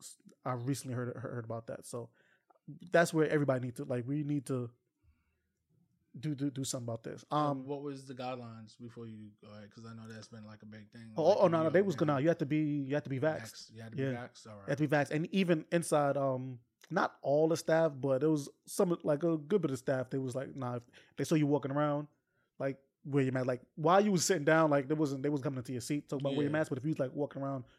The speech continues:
Speaker 1: the corridor or whatever, they tell you, like, "Put your mask on, put it up, whatever, whatever." But yeah, you have to be,
Speaker 2: Okay.
Speaker 1: um, like, they, they check your vac-, vaccination before you even, um,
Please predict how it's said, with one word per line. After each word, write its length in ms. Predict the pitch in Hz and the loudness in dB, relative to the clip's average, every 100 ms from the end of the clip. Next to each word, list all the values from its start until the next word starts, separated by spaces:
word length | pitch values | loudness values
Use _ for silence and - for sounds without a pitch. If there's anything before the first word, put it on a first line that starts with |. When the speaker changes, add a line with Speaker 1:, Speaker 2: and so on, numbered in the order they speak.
| - | -16
Speaker 1:
the 100 | - | -6
corridor 240 | 151 151 | 0 0
or 60 | 147 | 2
whatever, 360 | 156 156 156 - _ _ | 2 2 0 -4 _ _
they 80 | 123 | -10
tell 160 | 120 131 | -4 -4
you, 100 | 120 | -4
like, 260 | 127 120 - | -6 -8 -8
"Put 100 | 143 | -10
your 80 | 135 | -6
mask 260 | 131 127 131 | -6 -6 -6
on, 120 | 127 | -8
put 140 | 123 | -6
it 60 | 123 | -6
up, 140 | 123 | -8
whatever, 200 | 131 127 | -8 -8
whatever." 340 | 123 - - 139 _ _ | -8 -10 -12 -14 _ _
But 140 | 131 147 | -2 2
yeah, 80 | 135 | 4
you 140 | 147 | 4
have 100 | 151 | 2
to 60 | 147 | 0
be, 120 | 131 143 | 0 2
Speaker 2:
Okay. 40 | |
Speaker 1:
um, 260 | 131 123 117 _ _ _ _ _ | 0 -4 -10 _ _ _ _ _
like, 180 | 131 117 | -6 0
they, 400 | 156 170 170 165 _ _ _ _ _ _ | 2 4 2 -2 _ _ _ _ _ _
they 100 | 233 | -4
check 260 | - - - | 2 2 4
your 100 | 135 | 0
vac-, 200 | 147 139 - - - | 0 0 -4 -10 -10
vaccination 1040 | 123 139 - 135 143 139 135 127 120 123 - _ _ _ _ _ | -4 -4 -4 -4 -2 -2 -4 -8 -10 -14 -18 _ _ _ _ _
before 400 | 143 - 170 156 | -6 2 6 6
you 220 | 147 147 | 4 2
even, 340 | 147 131 135 127 | 2 0 -4 -4
um, 500 | 123 123 120 117 117 | -6 -6 -6 -8 -12